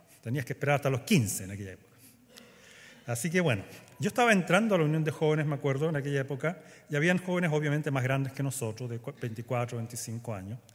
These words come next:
y convivíamos todos juntos. Un día,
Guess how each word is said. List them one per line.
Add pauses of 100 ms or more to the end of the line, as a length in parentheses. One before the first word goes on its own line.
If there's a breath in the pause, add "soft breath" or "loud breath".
(340 loud breath)
y
convivíamos
todos
juntos. (1300 soft breath)
Un
día,